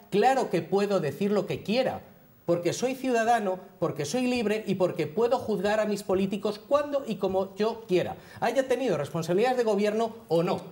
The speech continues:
O a ver si cuando el Partido Popular no había tenido todavía responsabilidades de gobierno en Castilla-La Mancha, no criticaba los gobiernos de Bono o de Barreda, etcétera, etcétera. Con lo cual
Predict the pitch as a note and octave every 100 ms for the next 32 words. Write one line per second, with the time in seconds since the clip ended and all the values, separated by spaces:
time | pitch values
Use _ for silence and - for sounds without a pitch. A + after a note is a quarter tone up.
0 | - C#3 D#3 G#3+ A#3+ A#3 A#3 A3 A3 A3
1 | G3+ G3+ G3+ G#3+ G#3+ F3+ G3+ G#3 G#3+ G#3
2 | G#3 A3 E3+ B2+ C3 B2+ C3 F#3 G3 G3+
3 | A3+ E3+ - - D#3+ D3 - F#3+ G#3 A3
4 | A3 B3 - - A#3+ A#3+ G#3+ F3 E3+ D3+
5 | C#3+ C3 C#3+ C#3+ C3 B2 D3 F3+ G3+ -
6 | - D#3 C3+ A#2+ C#3+ D3+ E3+ - E3 D3+
7 | F#2 E2 G2 - G#2+ E3+ F#3 F#3+ A#3